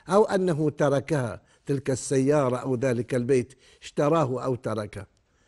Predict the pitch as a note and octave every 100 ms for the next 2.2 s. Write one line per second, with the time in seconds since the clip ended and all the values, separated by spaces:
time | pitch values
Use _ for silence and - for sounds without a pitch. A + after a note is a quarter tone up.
0 | _ _ _ _ C#3 C3+ - D#3+ - D#3
1 | C#3+ E3+ E3 - F3 D#3+ A#2 F#3+ E3+ D3+
2 | C#3